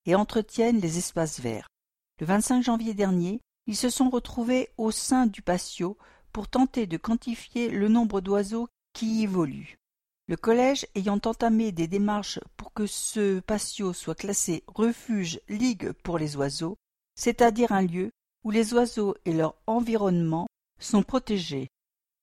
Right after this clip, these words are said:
Il est destiné à favoriser l'épanouissement de la faune vivant dans nos jardins et notamment les oiseaux.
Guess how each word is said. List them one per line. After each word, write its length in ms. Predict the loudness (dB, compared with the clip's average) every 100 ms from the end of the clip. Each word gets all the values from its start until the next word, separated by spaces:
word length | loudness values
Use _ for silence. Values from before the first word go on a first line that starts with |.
| _ -2
Il 140 | 0
est 60 | 2
destiné 720 | 2 0 -2 2 4 4 0
à 140 | -4
favoriser 580 | 0 0 0 -6 -2 -2
l'épanouissement 720 | -2 -4 0 2 2 0 0
de 100 | 0
la 140 | -2 -2
faune 360 | -2 -2 -2
vivant 360 | -2 -2 0 0
dans 140 | 2
nos 180 | 0 0
jardins 460 | -2 -4 -2 -4 -2
et 100 | -2
notamment 480 | 0 0 2 2 2
les 180 | 0 0
oiseaux. 380 | -2 -2 -10